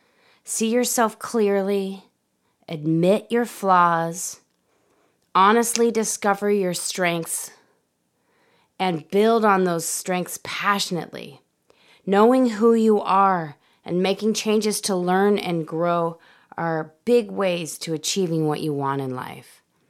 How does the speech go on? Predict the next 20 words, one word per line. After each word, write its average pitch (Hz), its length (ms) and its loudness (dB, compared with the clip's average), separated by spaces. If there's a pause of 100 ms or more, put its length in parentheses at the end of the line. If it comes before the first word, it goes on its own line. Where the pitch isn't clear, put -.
(360)
It's - 120 -6
okay 320 320 -2
to 302 80 0
admit 254 240 0
your 196 120 -2
faults, - 680 -2 (480)
and 254 180 2
it's 277 160 -4
okay 277 640 -2 (180)
to 262 120 0
admit 240 420 2 (300)
your 240 240 0
awesome 269 380 2
points. 180 600 -6 (2000)
Step 220 360 0
number 202 280 2
nine 147 360 -2
in 135 100 -6
failing 156 400 -2
forward. 131 520 -8